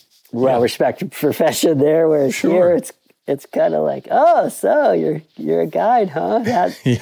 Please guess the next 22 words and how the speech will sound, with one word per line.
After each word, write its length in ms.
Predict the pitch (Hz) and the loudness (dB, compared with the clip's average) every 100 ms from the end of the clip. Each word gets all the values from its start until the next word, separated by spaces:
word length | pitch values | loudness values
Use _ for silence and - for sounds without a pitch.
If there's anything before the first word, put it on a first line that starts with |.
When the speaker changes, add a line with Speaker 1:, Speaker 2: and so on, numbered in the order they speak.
| - - - 247 - | -6 -6 -6 -6 -8
Speaker 2:
<laughs> 220 | 220 226 - | -2 -2 0
how's 240 | 170 202 | 0 2
that 200 | 214 233 | 2 2
working 420 | 202 175 180 147 | 2 2 0 0
out?" 260 | 151 139 - | 0 0 -2
You 120 | 139 | -4
know? 440 | 151 165 214 185 160 | -6 -6 -2 0 0
Speaker 1:
Sure. 380 | 135 113 92 | 0 -2 -2
Speaker 2:
So 580 | 82 - 156 175 175 175 - 151 147 135 127 - _ | -6 -6 0 2 2 0 -6 -8 -8 -8 -14 -20 _
we 160 | 170 185 | -2 -2
kinda 340 | - 247 262 | 0 0 0
combined 880 | - 196 143 170 180 202 214 208 170 | 0 -4 0 0 2 2 2 2 0
these 220 | 175 156 | 0 2
ideas, 800 | 160 147 120 139 139 135 127 127 | 2 2 0 0 2 2 2 0
and 240 | 120 120 - - | -2 -4 -6 -2
we're 200 | 139 143 | 0 2
gonna 160 | 139 | 2
make 200 | 127 120 | 2 0
it 80 | 120 | -2
affordable, 840 | 107 - 165 185 185 190 190 196 - _ _ _ | -6 -2 0 2 2 2 2 0 -8 _ _ _
close 460 | - 135 196 208 | -2 2 2 -2
by, 600 | - 156 147 143 143 139 | -2 2 4 4 2 0